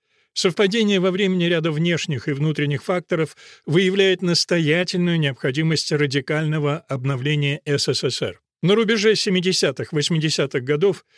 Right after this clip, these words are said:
в мире начался новый этап научно-технической революции, получивший название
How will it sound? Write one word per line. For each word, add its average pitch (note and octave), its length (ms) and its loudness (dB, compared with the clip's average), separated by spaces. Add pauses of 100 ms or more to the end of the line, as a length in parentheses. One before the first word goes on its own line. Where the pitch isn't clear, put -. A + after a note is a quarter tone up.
(240)
в D3 120 -2
мире G#3+ 280 4
начался F#3+ 500 0
новый F3 380 0
этап F3+ 260 -4
научно-технической D#3+ 1040 -2
революции, F3 540 0
получивший D3 580 -4
название E3+ 680 -2